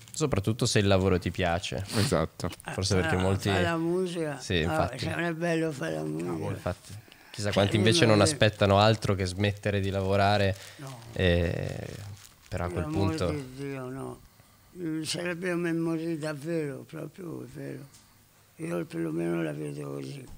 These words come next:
Speaker 1: Mm.
Speaker 3: Ho visto troppa gente della mia età andare in pensione, oggi sono i rincoglioniti, non sanno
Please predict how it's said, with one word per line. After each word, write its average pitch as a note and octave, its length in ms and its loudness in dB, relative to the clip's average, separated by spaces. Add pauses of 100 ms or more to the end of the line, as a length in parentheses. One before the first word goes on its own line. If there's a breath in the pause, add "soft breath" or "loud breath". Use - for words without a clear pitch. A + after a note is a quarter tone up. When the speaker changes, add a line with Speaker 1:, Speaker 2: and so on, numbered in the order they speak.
(320 soft breath)
Speaker 1:
Mm. A2 60 -2 (360 loud breath)
Speaker 3:
Ho F2+ 80 -10
visto F3 500 -6
troppa F#3+ 480 -4
gente D3+ 960 -6 (580)
della E3 380 -6
mia D#3+ 240 -2
età C#3 340 -4 (920 soft breath)
andare F3 480 -4
in F3 100 -2
pensione, E3 640 -4
oggi E2 420 -6
sono E3 480 -6
i E3 180 -6 (460 loud breath)
rincoglioniti, F3+ 1120 -4
non D#3 100 -8
sanno E3 360 -4